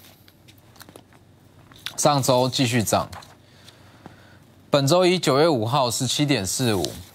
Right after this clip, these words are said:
九月六号十七点七，今天指数是跌了两百六十七点，相对强势。这样子的走势虽然不是说最强，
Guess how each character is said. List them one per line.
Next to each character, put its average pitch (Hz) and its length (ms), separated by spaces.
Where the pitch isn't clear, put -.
九 120 140
月 156 160
六 160 180
号 139 180
十 127 160
七 143 200
点 101 260
七， 120 400
今 151 220
天 135 360
指 180 200
数 226 160
是 226 160
跌 156 320
了 160 200
两 147 180
百 170 100
六 160 140
十 147 80
七 160 260
点， 139 320
相 156 260
对 147 160
强 90 300
势。 90 320
这 262 100
样 269 140
子 180 100
的 165 100
走 135 280
势 180 280
虽 226 320
然 175 220
不 139 240
是 147 220
说 139 240
最 117 280
强， - 300